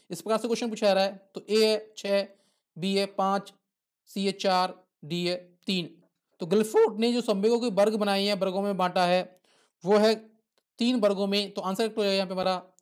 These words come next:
डी। अगला क्वेश्चन देखेंगे, शैशवावस्था को सिखाने का आदर्श काल या सीखने का आदर्श काल किसने माना है? ए क्रो एवं क्रो ने,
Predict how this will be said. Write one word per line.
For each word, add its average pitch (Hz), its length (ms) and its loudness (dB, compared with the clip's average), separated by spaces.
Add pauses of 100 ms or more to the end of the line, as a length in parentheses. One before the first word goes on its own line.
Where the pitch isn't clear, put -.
(120)
डी। 170 200 -2 (840)
अगला 170 100 0
क्वेश्चन 220 220 2
देखेंगे, 220 480 0 (2750)
शैशवावस्था 254 680 2
को 247 380 -2
सिखाने 214 480 -2
का 247 100 -2 (100)
आदर्श 202 300 0
काल 190 360 0
या 202 120 -2
सीखने 240 460 -2
का 247 100 -2
आदर्श 208 300 0
काल 196 520 -2 (100)
किसने 208 440 -2 (240)
माना 180 280 -2
है? 160 120 -2 (640)
ए 220 240 0 (100)
क्रो 226 340 2
एवं 196 220 -2
क्रो - 480 -8
ने, 196 140 -2